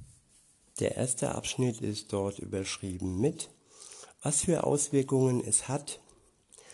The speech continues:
zur Familie Gottes zu gehören und sein Kind zu sein. Ab Vers eins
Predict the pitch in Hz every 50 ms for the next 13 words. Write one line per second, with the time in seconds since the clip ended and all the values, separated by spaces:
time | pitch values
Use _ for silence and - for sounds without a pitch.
0 | - - - - - _ _ - - - 254 226 - - 131 120 117 117 117 117
1 | 113 127 120 120 - 104 104 - 117 117 113 - - - - - - _ _ _
2 | _ _ _ _ _ _ _ - - - - _ - - - 113 - 117 101 92
3 | 95 92 104 110 113 131 135 139 139 139 - - - 175 196 208 - - - -
4 | - - - - - - - - 107 107 110 113 110 - - - 143 147 160 170
5 | 165 - - - - - - - 123 123 123 - 123 113 107 95 90 85 80 80
6 | 82 - _ - _ _ _ _ - _ - _ _ _ _ _ _ _ _ _
7 | - - - - - - - - - 113 - - - 117 107 - - - - 165
8 | 180 180